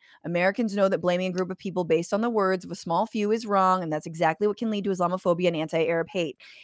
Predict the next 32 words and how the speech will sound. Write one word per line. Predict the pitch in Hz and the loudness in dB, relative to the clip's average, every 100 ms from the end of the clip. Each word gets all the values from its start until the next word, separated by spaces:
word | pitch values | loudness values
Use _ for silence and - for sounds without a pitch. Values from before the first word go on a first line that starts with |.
| - | -4
And | 262 285 | 2 4
it | 285 | 4
shouldn't | 294 262 | 0 2
happen | 226 208 214 | 2 2 0
to | 202 | 0
the | |
residents | 185 170 175 175 | 2 2 0 -6
of | 175 | -6
Dearborn | 214 226 208 208 | 0 2 4 2
or | 180 - | 0 -2
any | 170 165 | -2 -4
town | - 160 | -2 -2
in | 160 | -2
America. | 170 180 175 170 | -2 -2 0 -2
We | 165 | -2
must | 170 - | -4 -6
condemn | 180 160 156 160 _ _ - | -6 -2 0 -2 _ _ -4
hate | 170 156 | -2 -2
in | 170 | 0
all | 160 151 | 0 0
its | 160 | -2
forms." | - 220 185 170 - _ _ | -4 0 0 -2 -10 _ _
However, | - - 247 302 320 208 160 123 _ _ _ _ - | -6 2 4 6 4 4 0 -2 _ _ _ _ 2
um, | 196 196 185 | 4 4 2
the | |
mayor | 214 226 302 403 330 214 | 2 4 4 4 6 6
of | 170 | 4
Dearborn | 175 170 165 165 160 156 180 _ _ _ _ _ - | -2 -2 0 0 0 -4 -10 _ _ _ _ _ 6
uh, | 185 180 | 6 6
responded | 208 - 220 240 226 | 2 0 2 4 2
to | 190 | 0
this, | 165 160 170 - | 0 0 0 -6